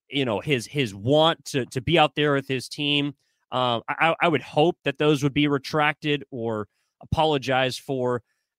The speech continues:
I didn't necessarily see those in the moment, Mark. I, I wasn't necessarily scouring social media looking for people saying, "Brock Purdy's not tough enough," or, "He's this or he's that."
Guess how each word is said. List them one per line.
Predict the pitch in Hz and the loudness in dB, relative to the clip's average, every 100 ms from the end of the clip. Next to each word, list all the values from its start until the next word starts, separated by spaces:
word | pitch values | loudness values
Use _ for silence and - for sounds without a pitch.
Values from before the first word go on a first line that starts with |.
| _ _ - | _ _ 2
I | 214 | 2
didn't | 302 233 | 2 0
necessarily | 185 190 170 - 190 147 | 0 0 -2 -2 0 0
see | - 175 190 | 0 -2 4
those | 190 185 165 - 160 | 6 6 2 -2 0
in | 160 | 2
the | |
moment, | 120 110 139 175 | 2 4 4 4
Mark. | 151 165 190 151 | 2 2 4 2
I, | 139 | 2
I | 151 | 2
wasn't | 156 139 | 0 -4
necessarily | 147 - 139 | -8 -4 -4
scouring | - - - 131 151 147 139 | -4 -6 0 2 4 2 -2
social | - 147 - 131 | -2 -4 -2 -4
media | 127 139 147 | -2 0 0
looking | 131 131 135 135 | 0 -2 -4 -10
for | 123 | -12
people | - 135 135 123 107 _ _ _ _ _ _ _ _ | -10 -10 -8 -10 -10 _ _ _ _ _ _ _ _
saying, | - 143 139 117 - - | -2 0 0 -6 -8 0
"Brock | 160 - | 0 0
Purdy's | 165 165 135 | -2 -2 -4
not | 160 - | -6 -6
tough | 160 151 | -8 -6
enough," | 139 131 123 - | -4 -2 -2 -4
or, | 120 107 - _ _ _ | -6 -6 -10 _ _ _
"He's | 160 135 | -6 -4
this | 110 170 156 - | 0 2 2 0
or | 147 | -6
he's | 131 | -4
that." | 123 156 156 | 0 2 2